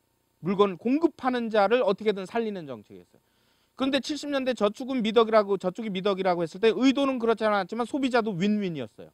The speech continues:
왜? 통장에 잔고가 남잖아요. 나중에 돌려, 이자까지 해서 돌려주니까 어찌됐건 그게 기업에 쓰이든 어찌됐든 간에 나한테 떼이는 돈 아니니까 나한테 저축액으로 남아요. 미래를 위한 자산으로 남아요.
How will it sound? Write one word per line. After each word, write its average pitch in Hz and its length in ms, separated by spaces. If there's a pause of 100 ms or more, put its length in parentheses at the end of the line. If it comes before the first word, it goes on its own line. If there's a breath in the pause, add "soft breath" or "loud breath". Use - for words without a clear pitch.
(200)
왜? 202 180 (240)
통장에 262 560 (280)
잔고가 160 420
남잖아요. 90 460 (1800)
나중에 240 320
돌려, 202 240
이자까지 196 520
해서 156 140
돌려주니까 180 800 (280)
어찌됐건 262 640 (160)
그게 214 240
기업에 214 460
쓰이든 190 540
어찌됐든 165 560
간에 180 260 (160)
나한테 165 500 (160)
떼이는 285 380
돈 202 120
아니니까 151 540 (240)
나한테 180 380
저축액으로 170 680
남아요. 101 520
미래를 196 440
위한 156 200
자산으로 117 400
남아요. 85 260